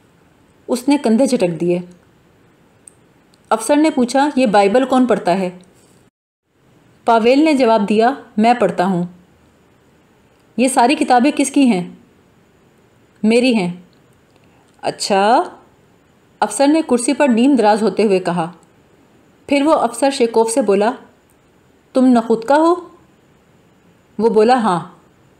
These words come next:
खोखोल ने उसका कंधा पकड़ के पीछे किया और बोला, "ये गलत कहता है, मैं हूँ नखुद का।" अफसर ने अपना हाथ उठाया और शेकोफ की तरफ उंगली से इशारा करते हुए कहा, "देखो लड़के, हद से आगे मत बढ़ो।"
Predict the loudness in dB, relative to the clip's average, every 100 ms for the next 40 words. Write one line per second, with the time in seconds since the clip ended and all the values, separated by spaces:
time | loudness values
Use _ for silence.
0 | _ _ _ _ _ _ _ -2 2 2
1 | 4 2 2 0 -2 0 2 2 0 0
2 | -2 -4 -6 -2 -2 0 0 2 0 0
3 | 0 0 -4 -10 _ -2 0 0 0 -2
4 | -4 -2 -4 -4 -8 -14 _ _ _ _
5 | _ 0 0 2 2 2 -2 -4 -4 -6
6 | -8 _ _ _ _ _ _ _ _ _
7 | _ _ _ _ -6 -4 0 2 2 0
8 | 0 0 2 0 0 -2 0 0 -2 -8
9 | _ -4 -2 -2 0 0 0 -2 0 -2
10 | -2 -2 0 0 0 0 0 -2 0 -2
11 | -2 0 0 0 -2 -2 -6 -14 _ _
12 | _ _ _ _ -6 -2 0 2 2 0
13 | -2 -4 -6 -18 _ _ _ -6 -4 -2
14 | 0 0 0 2 0 0 0 0 -4